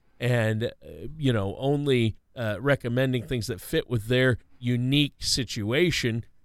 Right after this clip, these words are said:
And with fixed index annuities,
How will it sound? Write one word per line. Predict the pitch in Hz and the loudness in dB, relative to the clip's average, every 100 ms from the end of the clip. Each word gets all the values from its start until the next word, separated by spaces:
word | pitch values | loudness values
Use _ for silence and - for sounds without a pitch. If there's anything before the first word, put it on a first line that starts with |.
| - - | -20 -2
And | 170 151 147 143 143 | 4 6 6 6 4
with | 143 147 - | 4 4 4
fixed | 165 - 151 | 0 0 0
index | 127 123 - | 2 0 0
annuities, | 127 175 285 175 123 156 | 0 2 4 4 4 2